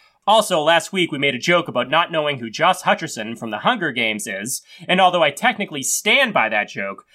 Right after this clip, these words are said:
I don't think it's Josh's fault. He just hasn't really escaped the shadow of The Hunger Games yet. That said, he did almost get the part of Peter Parker in the Amazing Spider-Man movies before Andrew Garfield was cast,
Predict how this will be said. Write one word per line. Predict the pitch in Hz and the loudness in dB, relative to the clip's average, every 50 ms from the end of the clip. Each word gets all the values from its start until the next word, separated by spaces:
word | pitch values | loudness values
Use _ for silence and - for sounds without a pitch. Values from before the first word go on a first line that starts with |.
| - 180 - | -18 -6 0
I | 156 170 | 0 0
don't | 175 170 - | 0 0 -2
think | 170 156 127 | -2 -2 -2
it's | 139 - | -4 -6
Josh's | - 151 143 127 123 - 113 - | 0 2 2 2 2 0 -8 -14
fault. | - - 143 120 101 - - - - - _ _ _ _ _ _ _ _ - | -8 0 0 0 0 0 -4 -12 -16 -18 _ _ _ _ _ _ _ _ -2
He | - | 0
just | 214 254 247 247 | 2 2 4 4
hasn't | 240 247 240 220 240 226 | 4 4 4 2 0 -2
really | 220 220 214 208 202 196 190 185 | 2 2 4 4 4 4 4 4
escaped | 180 - - 190 180 175 - | 2 2 2 2 2 2 2
the | 170 | -2
shadow | - - - 180 165 165 165 160 160 | -4 0 2 4 6 6 4 4 0
of | 147 135 | 0 -2
The | 147 | -2
Hunger | - 151 160 160 139 139 | 0 2 0 0 0 -4
Games | 120 135 127 117 117 117 110 - | -4 -2 -2 -2 -2 -2 -4 -6
yet. | 107 107 107 104 110 107 - _ _ _ - | -4 0 2 2 2 0 -2 _ _ _ -2
That | - 170 170 170 | 0 0 0 2
said, | - - 196 185 180 | 2 2 2 2 2
he | 131 160 160 | 2 -6 -6
did | 131 117 - 220 285 311 | -4 0 4 4 4 6
almost | 269 233 190 180 165 - | 6 4 4 2 0 0
get | - 165 - | -2 -2 -2
the | - | -2
part | - - 156 151 | 0 2 4 4
of | 143 120 - | 2 0 -6
Peter | - - 175 151 135 | -6 -4 -2 -2 -4
Parker | - - - 214 254 - - 143 123 123 | -2 2 2 2 2 2 0 0 0 0
in | - 131 123 | -2 -2 -4
the | 120 120 | -2 -2
Amazing | 120 120 127 131 127 120 123 | -2 0 0 0 0 -2 -2
Spider-Man | 117 - - - 214 240 240 202 139 123 117 110 110 | -6 -4 0 0 0 2 2 0 0 0 -2 -2 -4
movies | 110 107 101 113 117 123 127 - | -6 -6 -4 -4 -4 -4 -4 -8
before | 120 - - 131 123 120 113 | -12 -8 -4 -2 -2 -2 0
Andrew | 131 127 120 117 117 | -2 -4 -4 -4 -6
Garfield | 104 - 156 208 254 - - 151 127 113 104 107 | -2 2 2 2 2 2 0 -4 -4 -4 -4 -6
was | 104 - | -12 -12
cast, | - - 98 95 95 110 135 - - | -12 -8 -6 -4 -4 -4 -4 -6 -10